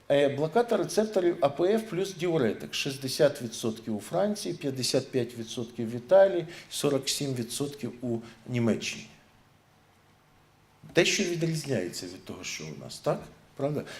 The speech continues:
Якщо взяти блокатор рецептори плюс антагоніст,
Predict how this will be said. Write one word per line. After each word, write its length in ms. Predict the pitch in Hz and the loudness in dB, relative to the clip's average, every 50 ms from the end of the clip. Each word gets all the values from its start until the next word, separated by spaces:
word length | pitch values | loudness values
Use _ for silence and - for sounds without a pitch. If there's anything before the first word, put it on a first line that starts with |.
| - - | -12 -10
Якщо 240 | - 131 - - 165 | -8 -4 -2 0 0
взяти 480 | 156 147 151 180 180 185 185 156 139 - - - - - - | 2 4 6 6 6 6 6 2 0 0 -4 -12 -14 -10 -2
блокатор 420 | 131 147 160 160 190 185 185 156 156 | 0 2 6 6 6 6 6 4 4
рецептори 460 | 147 147 - 175 165 165 - 151 139 | 2 2 2 2 2 2 2 0 0
плюс 300 | 135 - 143 139 135 - | 0 0 -2 -2 0 -2
антагоніст, 600 | 135 131 131 127 123 135 135 139 131 - - | -2 -2 -2 0 0 0 -2 -2 -4 -6 -8